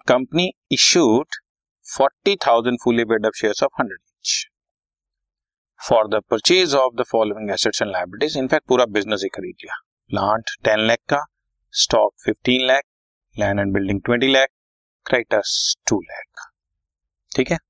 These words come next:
पूरा बिजनेस खरीद लिया। So, अब क्वेश्चन कैसे चलेगा, देखो जरा ध्यान से। हाँ, सारी एसेट्स को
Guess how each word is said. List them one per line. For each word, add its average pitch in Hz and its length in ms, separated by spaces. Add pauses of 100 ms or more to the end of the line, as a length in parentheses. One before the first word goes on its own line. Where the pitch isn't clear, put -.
(100)
पूरा 107 140
बिजनेस 107 320
खरीद 127 240
लिया। 170 140 (500)
So, - 260
अब 120 100 (320)
क्वेश्चन - 360
कैसे 107 180
चलेगा, 135 380 (380)
देखो 110 200
जरा 104 180
ध्यान 107 240
से। 135 160 (1400)
हाँ, - 200 (600)
सारी 104 340
एसेट्स 104 360
को 123 100